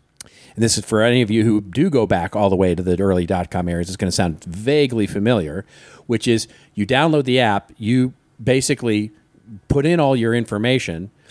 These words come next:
and they have partners, and apparently right now the partners are Netflix, uh, Uber, Airbnb, et cetera, and some others, uh, that will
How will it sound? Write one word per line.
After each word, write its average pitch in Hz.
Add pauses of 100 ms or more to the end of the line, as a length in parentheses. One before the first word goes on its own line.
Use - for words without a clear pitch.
(180)
and 110
they 113
have 120
partners, 104
and 101
apparently 110
right 104
now 101
the 95
partners 98
are 90
Netflix, 104 (320)
uh, 92
Uber, 104
Airbnb, 98
et 92
cetera, 98
and 95
some 101
others, 113
uh, 95
that 101
will 98